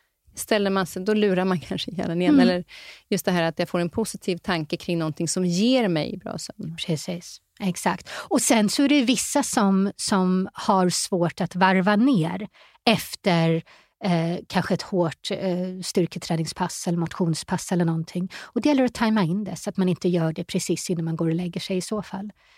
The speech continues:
Speaker 2: Det kan ta en, två timmar till och med för kroppen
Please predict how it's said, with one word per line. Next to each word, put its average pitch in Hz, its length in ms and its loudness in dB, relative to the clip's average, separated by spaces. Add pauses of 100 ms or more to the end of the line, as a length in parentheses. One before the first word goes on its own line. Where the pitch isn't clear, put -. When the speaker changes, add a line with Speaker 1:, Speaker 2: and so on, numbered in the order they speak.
(180)
Speaker 2:
Det 220 140 -6
kan 202 240 -2
ta 180 140 -4
en, 170 240 0
två - 180 -4
timmar 165 320 -2
till 175 180 -4
och 170 40 -2
med 175 140 -6
för 185 100 -12
kroppen 185 580 -10